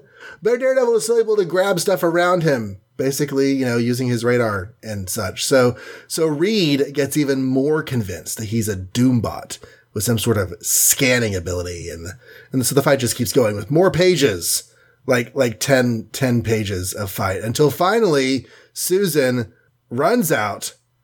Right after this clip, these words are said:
and puts a force field in front of Reed's punch, 'cause Reed is totally about to lay Daredevil out.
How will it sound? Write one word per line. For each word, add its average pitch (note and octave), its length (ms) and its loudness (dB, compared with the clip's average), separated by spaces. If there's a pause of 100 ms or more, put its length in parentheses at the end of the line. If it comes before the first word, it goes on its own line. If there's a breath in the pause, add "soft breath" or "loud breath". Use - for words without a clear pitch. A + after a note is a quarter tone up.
(140)
and C#3 120 -2
puts C#3 180 0
a C3 100 4
force - 560 0
field G#2 440 0
in A#2 200 -2
front D#3 340 2
of B2 180 2
Reed's C3 300 2
punch, G#2+ 520 -4 (260 loud breath)
'cause B2+ 220 2
Reed E3 140 4
is C#3 120 0
totally D#3+ 520 2
about C3 240 4
to A#2+ 120 0
lay A#2+ 400 2
Daredevil A2+ 600 2
out. - 460 0